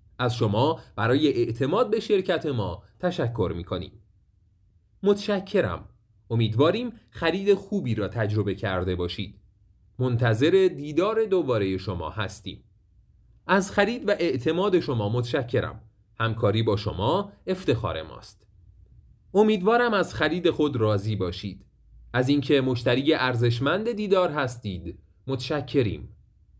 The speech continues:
از اینکه اولین خرید خود را از دیدار انجام دادید، متشکریم. بسیار خوشحالیم که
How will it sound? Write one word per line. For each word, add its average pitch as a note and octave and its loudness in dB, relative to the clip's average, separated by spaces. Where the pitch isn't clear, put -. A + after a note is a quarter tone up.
از B2 2
اینکه C#3+ 2
اولین B2+ 2
خرید C3+ 2
خود F3 0
را C#3+ 2
از A2 0
دیدار G#2 0
انجام G3 0
دادید، G3 -2
متشکریم. F3+ 0
بسیار D#3 4
خوشحالیم D#3 0
که G2 -2